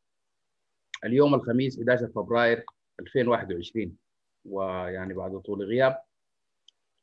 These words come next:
من ال-، الأنثروبولوجيست، اليوم تشرفنا الدكتورة أميرة أحمد محمد، وهي أستاذة علم الاجتماع والأنثروبولوجي بالجامعة الأمريكية بالقاهرة،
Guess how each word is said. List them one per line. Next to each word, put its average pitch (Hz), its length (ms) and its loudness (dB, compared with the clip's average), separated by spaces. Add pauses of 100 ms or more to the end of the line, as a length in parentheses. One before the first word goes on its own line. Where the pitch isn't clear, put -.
(120)
من 110 180 -2
ال-، 95 1000 -2 (1040)
الأنثروبولوجيست، 120 960 0 (840)
اليوم 127 340 0
تشرفنا 127 440 0
الدكتورة 120 640 0 (1500)
أميرة 170 580 6 (220)
أحمد 143 260 2
محمد، 107 440 -4 (560)
وهي 104 640 0
أستاذة 123 500 4 (300)
علم 110 240 -2
الاجتماع 107 640 -4 (560)
والأنثروبولوجي 147 800 2
بالجامعة 123 400 2
الأمريكية 104 480 -2
بالقاهرة، 135 760 0